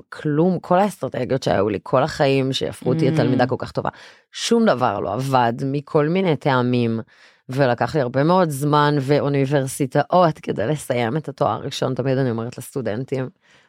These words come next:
Speaker 1: לקח לי
Speaker 2: כן?
Speaker 1: שבע שנים לסיים תואר ראשון.
Speaker 2: לא נכון.
Speaker 1: זה פחות זמן משלקח לי את הדוקטורט.
Speaker 2: וואו, קודם כל, בשורה מאוד מרגיעה, כי את עכשיו
Speaker 1: <laughs>
Speaker 2: דוקטור
Speaker 1: נכון.
Speaker 2: ומאוד מאוד מצליחה, והנה, בת-, בתחילת הדרך, אה,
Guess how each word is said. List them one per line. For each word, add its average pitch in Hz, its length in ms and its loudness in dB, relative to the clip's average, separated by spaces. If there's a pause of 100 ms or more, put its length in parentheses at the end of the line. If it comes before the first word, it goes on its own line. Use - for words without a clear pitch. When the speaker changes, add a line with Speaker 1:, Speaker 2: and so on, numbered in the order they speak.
Speaker 1:
לקח 131 140 -4
לי 196 60 2
Speaker 2:
כן? 247 80 2
Speaker 1:
שבע 147 320 2
שנים 139 380 2
לסיים 131 340 -2
תואר 135 260 2
ראשון. 180 420 2
Speaker 2:
לא 170 240 0 (140)
נכון. 175 360 0
Speaker 1:
זה 165 60 0
פחות 165 260 2
זמן 143 260 0
משלקח 135 520 0
לי 151 60 -4
את 139 100 -6
הדוקטורט. - 840 -6 (440)
Speaker 2:
וואו, 175 480 0
קודם 247 160 -2
כל, 302 80 -2 (340)
בשורה 190 260 2
מאוד 202 200 0
מרגיעה, 170 540 0 (140)
כי 190 60 2
את 202 40 6
עכשיו 220 340 4
Speaker 1:
<laughs> - 80 4
Speaker 2:
דוקטור - 300 2
Speaker 1:
נכון. 220 80 4
Speaker 2:
ומאוד 220 240 4
מאוד 233 180 2
מצליחה, 196 680 0
והנה, 269 440 2 (420)
בת-, 190 220 0
בתחילת 208 520 -2
הדרך, 214 540 0
אה, 175 600 -2